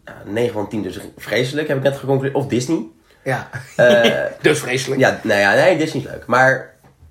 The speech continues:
Speaker 1: degene met het, het, het zieligste verhaal of, eh, de achterlijkste outfit of weet ik wat die wint.
Speaker 2: Ja, nee, precies. Ja.
Speaker 1: Dus het is gewoon, te-, het is totaal niet objectief. Dus
Speaker 2: Nee.
Speaker 1: je, je kijkt gewoon naar iets waarvan je we-, weet dat het rigged is. Dat is toch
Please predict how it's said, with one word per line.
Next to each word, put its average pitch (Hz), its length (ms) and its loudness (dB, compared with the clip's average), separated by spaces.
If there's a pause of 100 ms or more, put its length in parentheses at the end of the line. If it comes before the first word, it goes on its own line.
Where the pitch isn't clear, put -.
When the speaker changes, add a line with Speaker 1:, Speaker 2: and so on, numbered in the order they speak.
(120)
Speaker 1:
degene 139 400 2
met 143 140 2
het, 131 140 -4
het, 123 120 -14
het 123 180 -10
zieligste 160 340 -4
verhaal 139 440 2
of, 120 140 -6
eh, 120 420 2
de 117 80 0
achterlijkste 139 400 -2
outfit 143 440 0
of 139 160 -4
weet 135 120 -4
ik - 140 -4
wat 123 180 -2
die 104 100 -8
wint. 135 180 0
Speaker 2:
Ja, 113 240 -2
nee, 110 160 -12
precies. 107 460 -18
Ja. 107 160 -14
Speaker 1:
Dus 143 140 -2
het 151 140 -6
is 147 100 -4
gewoon, 139 480 4 (100)
te-, 135 200 -12 (160)
het - 160 -20
is 135 80 -12
totaal 214 420 0
niet 196 100 -4
objectief. - 680 -8 (360)
Dus 131 160 -6
Speaker 2:
Nee. 147 140 -4
Speaker 1:
je, 147 100 -6
je 143 120 0
kijkt 170 260 2
gewoon 185 160 4
naar 165 100 2
iets 160 120 -2
waarvan 151 220 0
je 143 120 2
we-, 156 220 2
weet 170 180 2
dat 170 120 -4
het 135 140 -4
rigged 170 280 -4
is. 90 340 -14
Dat - 120 -18
is - 160 -20
toch - 220 -12